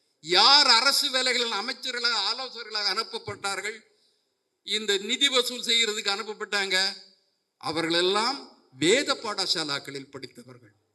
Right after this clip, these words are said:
சோழர் கல்வெட்டுகளில், செப்பேடுகளில் அந்த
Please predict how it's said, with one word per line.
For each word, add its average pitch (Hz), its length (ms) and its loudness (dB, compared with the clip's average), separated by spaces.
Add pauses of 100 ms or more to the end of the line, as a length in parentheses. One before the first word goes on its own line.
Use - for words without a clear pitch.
(480)
சோழர் 277 600 -2
கல்வெட்டுகளில், 233 720 0
செப்பேடுகளில் 175 840 2 (560)
அந்த 233 280 2